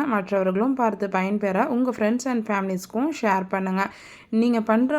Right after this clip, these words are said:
ஒவ்வொரு லைக்கும் மற்றவங்களுக்கும் இந்த வீடியோ கிடைக்கிறதுக்கு ரொம்பவே யூஸ்ஃபுல்லா இருக்கும். அதனால மற்றவர்களும் பார்த்து இந்த அமலை பின்பற்றுவாங்க. அதனுடைய நன்மை கண்டிப்பா உங்களுக்கும் உண்டு.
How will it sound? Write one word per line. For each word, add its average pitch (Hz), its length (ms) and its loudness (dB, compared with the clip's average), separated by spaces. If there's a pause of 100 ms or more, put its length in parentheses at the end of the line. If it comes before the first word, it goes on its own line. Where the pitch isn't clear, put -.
ஒவ்வொரு 233 360 2
லைக்கும் 220 480 2
மற்றவங்களுக்கும் 226 680 0
இந்த 226 120 0
வீடியோ 214 300 2
கிடைக்கிறதுக்கு 196 720 0
ரொம்பவே 226 500 0
யூஸ்ஃபுல்லா 214 420 0
இருக்கும். 196 380 -2
அதனால 202 340 0
மற்றவர்களும் 196 640 0
பார்த்து 226 300 0
இந்த 208 140 2
அமலை 196 260 2
பின்பற்றுவாங்க. 196 760 -2 (580)
அதனுடைய 233 520 0
நன்மை 190 380 0
கண்டிப்பா 185 440 0
உங்களுக்கும் 214 580 0
உண்டு. 190 300 0